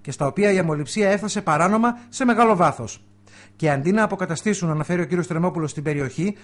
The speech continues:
μετά την εξάντλησή της, τη δίνουν σε μια εταιρεία για χιτά βιομηχανικών αποβλήτων με πλήθος βαρέων μετάλλων, αντιμόνιο, αρσενικό,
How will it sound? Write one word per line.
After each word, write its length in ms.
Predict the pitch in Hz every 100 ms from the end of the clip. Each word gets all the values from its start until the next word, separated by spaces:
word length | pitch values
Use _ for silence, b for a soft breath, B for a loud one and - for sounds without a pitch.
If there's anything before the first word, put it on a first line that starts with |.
| B
μετά 280 | 143 160 208
την 140 | 214
εξάντλησή 520 | 185 190 175 147 156
της, 300 | 151 196 - b b -
τη 100 | 175
δίνουν 200 | 233 262
σε 120 | 240
μια 140 | 226
εταιρεία 320 | 247 233 214 247
για 140 | 214
χιτά 300 | 196 185 214
βιομηχανικών 600 | 214 214 190 175 170 240
αποβλήτων 580 | 226 156 143 156 196 233 B B B
με 180 | 170 190
πλήθος 420 | 208 285 233 151
βαρέων 320 | 156 175 165
μετάλλων, 500 | 139 147 147 175 233 B B
αντιμόνιο, 800 | 139 151 139 135 170 190 226 226
αρσενικό, 840 | - 147 165 139 120 165 196 196